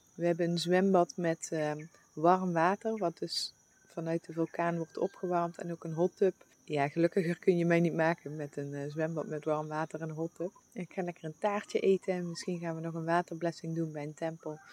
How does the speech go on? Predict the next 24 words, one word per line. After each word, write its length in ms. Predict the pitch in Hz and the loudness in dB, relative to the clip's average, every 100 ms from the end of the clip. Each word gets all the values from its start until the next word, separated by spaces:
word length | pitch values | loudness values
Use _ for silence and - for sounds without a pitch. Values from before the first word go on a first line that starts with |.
| - - - | -20 -20 -12
Dus 160 | - - | -8 -4
ik, 200 | 160 - | -4 -2
eh, 260 | 165 147 147 160 - - - _ _ | -2 -2 -4 -10 -18 -20 -20 _ _
ik 140 | 196 | 0
ga 120 | - 220 | 4 6
een 120 | 208 | 10
mooie 260 | 226 220 | 12 12
dag 200 | 190 214 | 10 6
tegemoet. 580 | - 214 196 196 220 - _ _ _ | 4 2 4 4 2 -4 _ _ _
Hopelijk 380 | 208 202 208 196 | 2 4 2 0
gaat 200 | 190 190 | -2 -4
het 140 | 196 | -4
zonnetje 400 | - 240 226 214 | -2 0 2 2
zich 160 | 208 196 | 2 2
ook 180 | 196 - | 0 2
heerlijk 380 | 196 190 190 | 4 4 2
laten 300 | 185 185 - | 0 -2 -2
zien. 260 | 180 185 180 | -2 -2 -2
Vandaag 400 | - 175 196 202 | -4 -2 -2 0
is 160 | 202 - | -4 -6
het 160 | - | -12
al 120 | 175 | -8
lekker 260 | 175 170 170 | -8 -8 -10
zonnig. 340 | 165 165 156 | -10 -10 -12